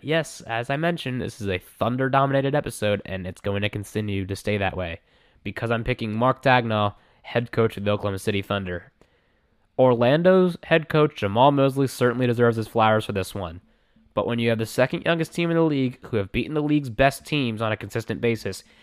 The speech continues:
and are nearing the top of the Western Conference, it's hard to argue against Mark Daigneault. The Thunder have already more wins in thirty-three games this season than they did the entire twenty twenty,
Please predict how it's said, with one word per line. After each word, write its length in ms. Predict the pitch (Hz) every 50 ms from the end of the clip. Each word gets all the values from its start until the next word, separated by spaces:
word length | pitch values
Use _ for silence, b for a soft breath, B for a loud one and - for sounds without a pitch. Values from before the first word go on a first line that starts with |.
| b b b b
and 240 | - 127 135 151 151
are 140 | 127 135 135
nearing 300 | 131 131 131 135 135 127
the 60 | 113
top 220 | 110 127 135 135
of 60 | 123
the 40 | 113
Western 320 | 120 120 117 - - 120 117
Conference, 460 | - - 117 117 110 110 101 98 -
it's 160 | - 110 -
hard 280 | - - - 143 143 147
to 80 | 147 -
argue 280 | 123 123 120 117 113
against 260 | 107 107 110 104 -
Mark 300 | 113 110 104 98 101 -
Daigneault. 420 | - 104 95 92 87 85 85 87 - _ _ _ _ _ _ _ _ _ _ _ _ _ _ _ _ _ _ _ _ _ _ _ _ _ _ _ _ _ _ _ _ _ _ _ _ _ _
The 100 | - 135
Thunder 580 | - - 196 226 247 233 214 180 143 120 117 _ _
have 320 | - - - 147 135 131 127 -
already 320 | 139 147 165 185 185 180
more 240 | 170 156 151 147 139
wins 400 | 131 127 127 120 113 110 104 98
in 160 | 117 113 110
thirty-three 480 | - - 131 127 135 131 - 143 135 117
games 280 | 123 117 117 110 101
this 160 | 107 127 127
season 260 | - - 147 135 151 147
than 80 | 143 139
they 100 | 131 120
did 160 | 120 123 117
the 140 | 120 120 117
entire 400 | 113 110 - - 127 123 120 113
twenty 280 | - - 127 113 110
twenty, 380 | 107 - - 117 113 107 101